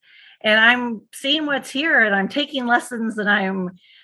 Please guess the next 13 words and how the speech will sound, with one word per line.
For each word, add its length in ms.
learning 840
what 220
the 80
locals 460
do. 300
And 80
I'm 120
gonna 280
live 280
here 500
for 140
a 100
month 320